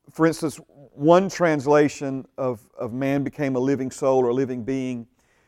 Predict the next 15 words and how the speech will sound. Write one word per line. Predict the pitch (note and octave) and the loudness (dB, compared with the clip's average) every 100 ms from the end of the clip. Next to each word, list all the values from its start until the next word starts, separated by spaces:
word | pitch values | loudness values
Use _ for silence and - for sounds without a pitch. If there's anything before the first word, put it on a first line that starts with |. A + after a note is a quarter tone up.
| _ _ | _ _
uh, | - B2+ B2 B2 | 0 4 4 2
is | D3 D3 A#2 | 2 0 0
that | D3 C#3+ | -2 -2
man | C#3 C#3+ D3+ | -2 -2 -2
became | C#3+ - D3+ D3 | -2 -4 -2 -2
a | C3 | -2
speaking | A#2+ - - E3 D#3 C#3+ B2+ | -4 -8 -4 -2 -2 -6 -8
spirit, | - - C#3 A#2 A#2+ - _ _ _ | -10 -6 -2 -2 -4 -14 _ _ _
okay? | _ A#2 C3 - _ _ _ _ _ _ _ | _ -4 -4 -10 _ _ _ _ _ _ _
So, | _ - E3 C#3+ - _ _ _ _ _ _ _ _ | _ 6 8 8 2 _ _ _ _ _ _ _ _
to | - F#3+ | 0 4
understand | F3 G3 G3 G3+ F#3 | 6 4 2 4 4
our | D#3+ | 4
origin, | D3 G3 B3+ F3 D3 C3+ C#3 - _ _ _ _ _ _ - | 8 10 10 6 2 -4 -6 -16 _ _ _ _ _ _ -2
right, | C3+ D3 D#3 | 2 2 0